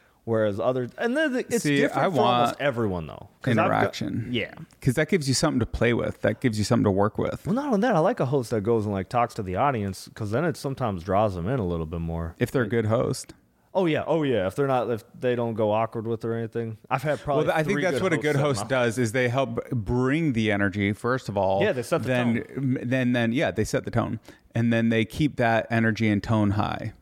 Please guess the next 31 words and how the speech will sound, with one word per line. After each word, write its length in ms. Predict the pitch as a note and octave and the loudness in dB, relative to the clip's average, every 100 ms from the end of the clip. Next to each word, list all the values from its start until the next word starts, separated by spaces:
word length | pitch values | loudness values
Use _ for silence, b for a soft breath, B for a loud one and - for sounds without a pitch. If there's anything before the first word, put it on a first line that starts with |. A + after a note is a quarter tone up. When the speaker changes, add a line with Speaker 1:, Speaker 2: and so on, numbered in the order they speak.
| - B B | -20 B B
Speaker 1:
But 120 | E3+ E3+ | -2 0
then 140 | A3+ | 2
I 60 | F#3+ | 2
also 280 | F3 D3+ | 2 0
can 180 | C3 D3+ | 0 0
appreciate 460 | C3 C#3+ C3 C#3 A#2 | 0 0 0 2 0
a 60 | |
host 320 | G#2+ A#2+ A2 - | 2 0 0 -2
that's 240 | G#2 - | -4 0
like, 320 | G#2+ G2+ G2 - _ _ _ _ _ _ - | 0 2 -2 -8 _ _ _ _ _ _ -4
I've 140 | C#3 | 0
done 300 | D3 C3+ B2 | 0 0 -2
some 300 | A2+ B2+ B2 A2+ | -4 -4 -2 -4
sh-, 100 | - - | -10 -6
places 380 | B2 A2+ A2 G2+ | -2 -2 -2 -2
where 240 | G#2+ G2+ | 0 2
a 60 | F#2 | 0
host 280 | A2 G2 A2+ | -2 -2 -4
isn't 180 | G2+ | -2
even 160 | G#2+ F2+ | -2 -2
a 40 | |
comic. 380 | D#2+ A2 F2 D#2+ | -2 -2 -2 -2
They 100 | F#2 | -2
just 240 | F#2+ F#2 G2 - C3 - | -2 -2 -6 -14 -4 2
bring 180 | G#2+ | 4
one 140 | F#2+ F#2+ | 4 0
person 280 | G2+ F2+ F#2 | 0 -2 -2
up 120 | E2 | 0
after 220 | E2+ - | 0 -2
the 120 | D#2 D#2+ | -4 -4
next. 460 | D#2+ D#2 - - | -4 -6 -12 -20